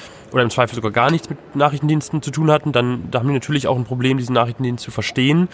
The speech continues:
und sind dann bei ihrer Kontrolle möglicherweise eingeschränkt. Und andersrum, wenn du da B-N-D-Personal oder ehemaliges B-N-D-Personal hinstellst,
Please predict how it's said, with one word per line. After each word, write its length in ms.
und 60
sind 160
dann 260
bei 100
ihrer 160
Kontrolle 360
möglicherweise 460
eingeschränkt. 500
Und 60
andersrum, 380
wenn 60
du 60
da 80
B-N-D-Personal 840
oder 200
ehemaliges 420
B-N-D-Personal 580
hinstellst, 480